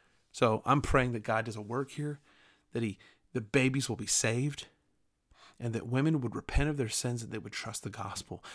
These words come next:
that fathers would repent of their sins and they would trust the gospel. That's what I'm praying for. That's what I'm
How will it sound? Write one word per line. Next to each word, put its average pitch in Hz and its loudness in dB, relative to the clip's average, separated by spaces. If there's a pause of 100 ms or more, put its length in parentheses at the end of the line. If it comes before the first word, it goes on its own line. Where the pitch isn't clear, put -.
that - 0
fathers 160 4
would 113 -6
repent 156 -2 (100)
of 127 0
their 104 -6
sins 127 -4
and 117 -6
they 113 -2
would 90 -6
trust - -4
the - -12
gospel. - -6 (400)
That's 135 2
what 131 -2
I'm 117 -4
praying 104 -6
for. 107 -8
That's 113 -6
what 139 -2
I'm 190 -8